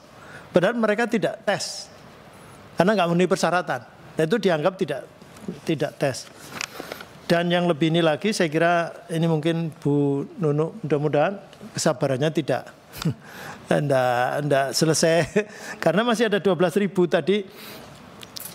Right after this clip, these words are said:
bahasa Inggris kan belum ada ya, belum ada, berarti belum penempatan, belum dapat S K. Artinya mungkin masuk dalam dua belas ribu dua ratus tujuh puluh enam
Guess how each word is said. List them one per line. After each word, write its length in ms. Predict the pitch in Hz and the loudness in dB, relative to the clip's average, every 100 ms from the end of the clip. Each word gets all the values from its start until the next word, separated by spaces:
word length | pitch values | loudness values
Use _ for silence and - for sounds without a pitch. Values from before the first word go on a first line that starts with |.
| - | -4
bahasa 240 | 151 180 | 0 2
Inggris 320 | 165 156 214 | 2 2 0
kan 140 | 240 247 | 0 0
belum 180 | 196 175 | 2 2
ada 180 | 151 180 | 2 2
ya, 140 | 143 110 - - - | 0 -4 -12 -12 -2
belum 160 | 165 | 2
ada, 240 | 160 147 156 | 2 0 0
berarti 320 | 151 165 240 | 0 0 0
belum 240 | 214 165 | 0 0
penempatan, 680 | 151 156 143 131 - 151 139 | 0 -2 0 0 0 0 0
belum 180 | 143 160 | 0 2
dapat 320 | 156 151 143 | 0 0 -4
S 220 | 151 139 - | -4 -4 0
K. 240 | 170 147 - - - - - - - | 0 0 -6 -20 -18 -18 -18 -10 -4
Artinya 320 | 139 143 190 | -2 0 0
mungkin 360 | 202 170 226 196 | 2 0 0 0
masuk 240 | 180 226 | 0 0
dalam 240 | 170 160 160 | 2 2 2
dua 160 | 156 | 0
belas 160 | 143 147 | 2 2
ribu 240 | 175 165 | 0 0
dua 240 | 151 143 143 | 0 0 0
ratus 160 | - | -4
tujuh 160 | 143 135 | -6 -2
puluh 120 | 143 | -2
enam 80 | 143 | 0